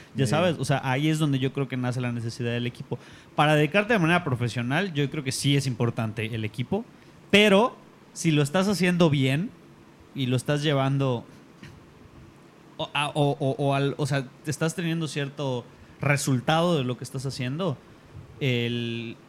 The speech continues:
Speaker 1: el comprar el equipo ya no lo vas a ver como algo imposible o como algo tan complicado como lo hacías cuando estabas empezando y solo lo hacías por hobby.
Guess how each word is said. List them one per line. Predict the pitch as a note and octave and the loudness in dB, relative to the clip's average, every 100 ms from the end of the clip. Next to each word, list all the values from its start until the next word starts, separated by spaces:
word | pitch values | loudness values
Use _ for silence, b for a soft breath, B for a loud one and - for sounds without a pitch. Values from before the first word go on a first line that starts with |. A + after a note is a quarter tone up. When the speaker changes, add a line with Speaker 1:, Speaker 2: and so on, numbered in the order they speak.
| - | -16
Speaker 1:
el | - D3 C#3+ | -8 -6 -6
comprar | C3+ C3+ B2 D#3+ F3+ | -2 -2 2 2 4
el | F3 | 2
equipo | C#3 D#3+ - G3 | -2 -4 -2 -2
ya | C3+ D3 D3+ | 0 0 2
no | D#3+ | 2
lo | D3 | 2
vas | C#3 C3 | 0 0
a | |
ver | C3 B2+ | 0 0
como | C3 C3 A#2+ | -2 -2 0
algo | A#2 A#2+ A#2+ D3+ | 0 0 -2 -2
imposible | B2+ A#2 B2 B2 B2+ B2 A#2+ | -2 -2 -4 -2 0 0 -2
o | A2+ | -4
como | G2+ A2+ A2+ A#2 | -4 -4 -2 -2
algo | B2 A#2+ | -2 -2
tan | B2 A#2 | -4 -4
complicado | G#2 A#2 G#2+ A#2 B2 A#2+ B2 | -4 -6 -4 -6 -2 -2 -2
como | A#2 A#2 | -4 -2
lo | A#2 A2 | 0 -2
hacías | G#2 B2 A#2+ A#2+ | -2 -4 -4 -4
cuando | B2 A2 | -6 -6
estabas | G#2+ A2 A2 A2+ | -6 -4 -4 -4
empezando | A2 B2+ B2 B2 | -6 -4 -2 0
y | C3 | 0
solo | A#2+ A2+ | 0 -2
lo | G#2+ | -4
hacías | G2+ G2+ | -6 -10
por | - A#2+ | -8 0
hobby. | E3 D3+ | 2 2